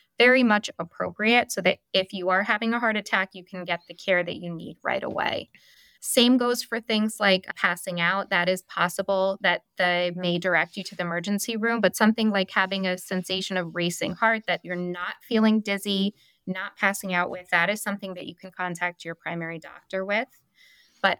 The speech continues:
often chest pain, pressure, that's gonna be directed towards the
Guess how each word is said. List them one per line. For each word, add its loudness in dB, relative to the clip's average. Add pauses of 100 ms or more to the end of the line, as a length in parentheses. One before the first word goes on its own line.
often -2
chest -2
pain, 4
pressure, -2
that's 2
gonna -4
be -8
directed -4
towards -6
the 0